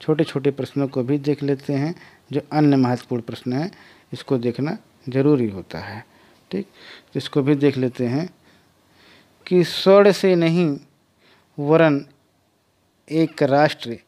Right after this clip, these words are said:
किससे मजबूत और महान बनता है? तो इसका उत्तर है कृषि, इसका उत्तर है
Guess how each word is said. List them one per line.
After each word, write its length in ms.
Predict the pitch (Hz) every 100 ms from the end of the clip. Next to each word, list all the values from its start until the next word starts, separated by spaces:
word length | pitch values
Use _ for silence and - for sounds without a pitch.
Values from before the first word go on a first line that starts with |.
| _ _ _ _ _ _
किससे 480 | - 151 151 - 160
मजबूत 580 | 156 143 131 135 143 143
और 160 | 131 139
महान 440 | 127 113 131 120
बनता 340 | 104 95 90
है? 280 | - - 85 _ _ _ - - _ _
तो 80 | 139
इसका 260 | 131 - 135
उत्तर 340 | 120 - 113
है 240 | 117 160 - _ _ _ _ _ _ _ _ _ _ _ - -
कृषि, 380 | 165 - 185 - _ _ 165 -
इसका 260 | 143 - 147
उत्तर 300 | 139 139 131
है 220 | 151 240